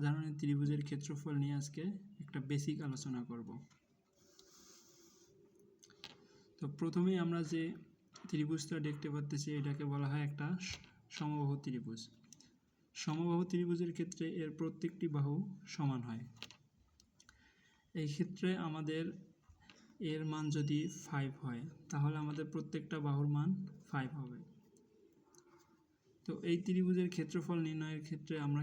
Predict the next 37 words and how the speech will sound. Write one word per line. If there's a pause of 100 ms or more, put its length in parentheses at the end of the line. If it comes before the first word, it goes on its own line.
কি
করতে
পারি, (140)
যে (140)
root (120)
three (100)
divided (100)
by (380)
four (520)
into (720)
এ (100)
বলতে (120)
এইখানে (100)
একটা (120)
বাহুর (100)
মান। (800)
তো (100)
একটা
বাহুর
মান (100)
কত (140)
ছিল? (380)
ফাইভ (100)
ছিল। (340)
ফাইভের
উপর (160)
স্কয়ার
দিয়ে
দিতে
হবে। (1040)
তো (140)
এইখান
থেকে (120)
ক্যালকুলেশন (100)
করার
ফলে (100)
একটা